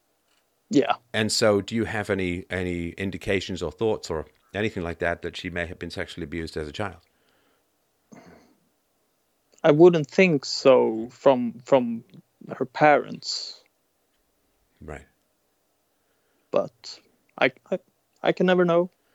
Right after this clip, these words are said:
Speaker 2: So your father, for sure, did have, was it just you or, or other children?
Speaker 1: Uh,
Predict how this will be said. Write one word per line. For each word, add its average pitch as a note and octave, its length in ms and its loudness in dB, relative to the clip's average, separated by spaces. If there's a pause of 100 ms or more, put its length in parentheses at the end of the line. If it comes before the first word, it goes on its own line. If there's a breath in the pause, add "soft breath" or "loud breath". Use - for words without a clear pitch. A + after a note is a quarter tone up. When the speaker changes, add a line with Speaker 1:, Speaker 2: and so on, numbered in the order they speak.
(260)
Speaker 2:
So E3 340 2
your D#3+ 280 2
father, D#3+ 500 0
for B2+ 160 -4
sure, B2 580 -2 (460)
did G2+ 460 2 (1700)
have, C3 580 -2 (760)
was A#2 160 -4
it C3 80 -2
just A#2+ 240 -2
you F#3+ 220 -2
or, A2 120 -2
or G2+ 320 -2
other G2 140 -4
children? E2+ 320 -10 (1080)
Speaker 1:
Uh, C3+ 300 4